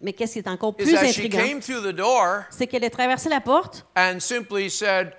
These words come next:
Speaker 2: her greeting.
Speaker 1: Elle a simplement salué.
Speaker 2: Good morning, Elizabeth.
Speaker 1: Bonjour, Élisabeth.
Speaker 2: Immediately,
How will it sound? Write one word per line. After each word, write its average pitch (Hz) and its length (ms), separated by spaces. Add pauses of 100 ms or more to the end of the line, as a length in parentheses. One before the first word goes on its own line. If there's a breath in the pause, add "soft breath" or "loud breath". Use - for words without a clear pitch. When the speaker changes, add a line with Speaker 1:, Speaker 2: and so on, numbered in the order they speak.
(760)
Speaker 2:
her 160 260
greeting. 202 720 (200)
Speaker 1:
Elle 196 160
a 208 60
simplement 220 600
salué. 208 600 (540)
Speaker 2:
Good 247 120
morning, 294 320
Elizabeth. 240 720
Speaker 1:
Bonjour, 262 320
Élisabeth. 214 600 (100)
Speaker 2:
Immediately, 233 1160